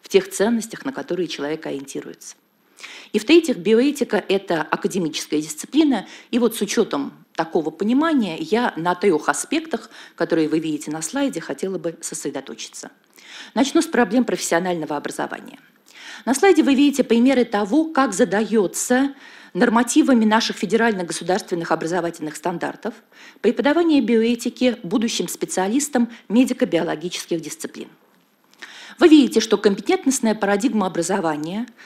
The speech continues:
задаёт ожидаемые результаты. Обратите внимание на формулировки. Мы думаем, что компетенция — это единство знаний, навыков, действия и личностных качеств.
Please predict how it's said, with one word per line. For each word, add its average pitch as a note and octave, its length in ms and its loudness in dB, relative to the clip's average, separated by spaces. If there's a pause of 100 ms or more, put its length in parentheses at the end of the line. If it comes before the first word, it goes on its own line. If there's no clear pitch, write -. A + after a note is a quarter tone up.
(160)
задаёт B3+ 480 4
ожидаемые B3 840 2
результаты. E3 680 -6 (1000)
Обратите F#3 440 0
внимание A#3 420 2
на C4 80 2
формулировки. D4 800 0 (1000)
Мы A3 300 4
думаем, E4+ 640 2
что - 220 -2
компетенция — B3 680 0
это G#3+ 100 -2
единство F#3 680 0 (220)
знаний, C4 540 2
навыков, G#3+ 520 2
действия A#3 480 -2
и - 120 -2
личностных F#3+ 580 -8
качеств. - 600 -8